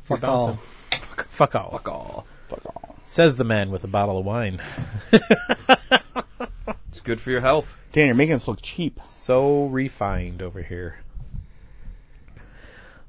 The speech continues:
Speaker 2: All right. Yeah, it took me a while to get this going today. A little bit of tech problems. This Mac
Speaker 3: You've been
Speaker 2: wanted
Speaker 3: working on Adobe stuff all day.
Speaker 2: Oh, fuck Adobe.
Speaker 3: Yeah.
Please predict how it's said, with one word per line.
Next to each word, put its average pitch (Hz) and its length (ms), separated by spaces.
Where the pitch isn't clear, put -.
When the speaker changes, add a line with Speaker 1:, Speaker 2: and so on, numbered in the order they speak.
Speaker 2:
All 113 80
right. 95 240
Yeah, 147 120
it 143 80
took 269 160
me 330 80
a 165 60
while 113 220
to 120 60
get 107 160
this - 140
going 131 320
today. 92 300
A 90 60
little 123 220
bit 120 140
of 107 100
tech - 260
problems. 95 680
This - 240
Mac 113 160
Speaker 3:
You've 117 100
been 151 80
Speaker 2:
wanted 110 120
Speaker 3:
working 107 220
on 101 160
Adobe 101 420
stuff 101 340
all 104 140
day. 110 400
Speaker 2:
Oh, 113 340
fuck - 380
Adobe. 95 560
Speaker 3:
Yeah. 107 360